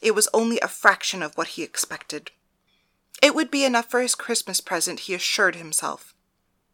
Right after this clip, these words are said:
He stepped up to the red door and turned the handle. Walking inside the brothel, he immediately noticed something was wrong. It was quieter than it should be. None of the girls were in the lounge. Just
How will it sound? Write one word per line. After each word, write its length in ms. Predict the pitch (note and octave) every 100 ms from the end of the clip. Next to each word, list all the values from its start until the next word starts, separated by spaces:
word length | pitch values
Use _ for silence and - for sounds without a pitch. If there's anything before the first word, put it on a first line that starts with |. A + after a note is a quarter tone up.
| -
He 140 | A#3+
stepped 340 | - C4 B3 C4
up 140 | -
to 80 | G3+
the 100 | G3+
red 240 | G3+ G3
door 380 | G3 E3 D3+ - _ _
and 180 | E3+ F3+
turned 300 | - F#3 E3+
the 160 | E3+ E3 E3
handle. 300 | C#3+ D3+ - _ _ _ _ _ -
Walking 340 | G3 - B3+
inside 440 | A#3 A#3 A#3 G#3+ G#3+
the 60 |
brothel, 540 | - G#3 F#3 F3+ D#3 - -
he 200 | - A3
immediately 520 | G3+ G#3 A#3 - A3+
noticed 560 | G3+ F#3 F3 E3+ - - -
something 420 | - F3+ E3+ D#3+
was 180 | D#3 F3+
wrong. 300 | E3 D3+ D#3+ _ _ _ _ _ _ _ -
It 80 | A#3+
was 160 | B3
quieter 500 | - A3+ A#3+ C4+ F#3+
than 140 | E3+ E3
it 120 | -
should 260 | - F3+
be. 280 | - B2+ - _ _ _ _ _ _ _
None 180 | G#3 A3+
of 100 | C#4
the 80 | D#4
girls 320 | G#3 G#3+ A3
were 80 | G#3
in 100 | G3
the 60 |
lounge. 640 | F3+ F#3+ F#3+ D#3 - - - _ _ _ _ _ _ -
Just 520 | - A3 B3 -